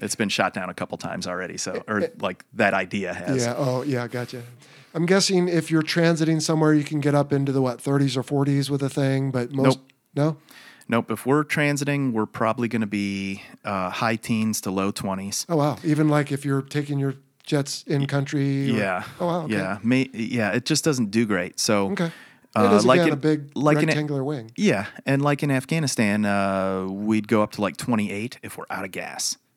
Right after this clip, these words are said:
Speaker 1: 'Cause you get up high and
Speaker 2: Okay.
Speaker 1: you're burning almost no gas, which is great, but
Speaker 2: Right.
Speaker 1: you're also going really slow. So up there, I might be going, doing two hundred knots.
Speaker 2: Okay.
Speaker 1: When I flew from Alaska back to Korea, well, really Alaska to Japan, and
Speaker 2: Mm-hmm.
Speaker 1: it took eleven point six hours.
Speaker 2: Oh, jeez.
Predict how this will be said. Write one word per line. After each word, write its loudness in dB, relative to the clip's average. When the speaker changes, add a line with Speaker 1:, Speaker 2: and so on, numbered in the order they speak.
Speaker 1:
'Cause -6
you -4
get 4
up -6
high 2
and 2
Speaker 2:
Okay. -2
Speaker 1:
you're -4
burning 2
almost -4
no -2
gas, 2
which -8
is -8
great, 0
but -2
Speaker 2:
Right. 0
Speaker 1:
you're 4
also 0
going -2
really -2
slow. -4
So 2
up 2
there, 6
I 2
might 0
be -4
going, -2
doing -2
two -2
hundred -4
knots. -6
Speaker 2:
Okay. -10
Speaker 1:
When 0
I -2
flew 0
from 0
Alaska -4
back -6
to -2
Korea, -4
well, -4
really 0
Alaska -4
to -6
Japan, -4
and -6
Speaker 2:
Mm-hmm. -4
Speaker 1:
it -8
took -4
eleven -4
point -6
six -6
hours. -2
Speaker 2:
Oh, -8
jeez. -12